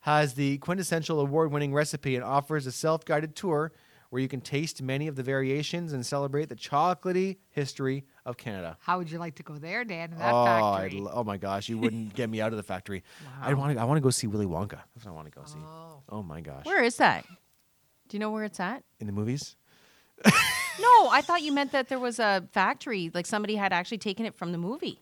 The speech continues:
Speaker 1: Oh, I don't know. Maybe.
Speaker 3: Huh, we'll have to look
Speaker 1: That'd be
Speaker 3: it
Speaker 1: aw-,
Speaker 3: up.
Speaker 1: if there is, I wanna be there with the ch-, in the chocolate rivers.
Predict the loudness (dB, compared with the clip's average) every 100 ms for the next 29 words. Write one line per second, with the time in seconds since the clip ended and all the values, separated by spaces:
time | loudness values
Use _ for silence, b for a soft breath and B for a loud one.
0 | _ 4 4 4 2 0 -6 _ _ _
1 | -4 -2 -4 -6 -2 0 0 _ -8 -8
2 | -2 2 6 8 6 6 6 6 6 2
3 | 0 0 -2 -6 _ -8 -8 -6 -6 0
4 | 2 2 2 2 0 -4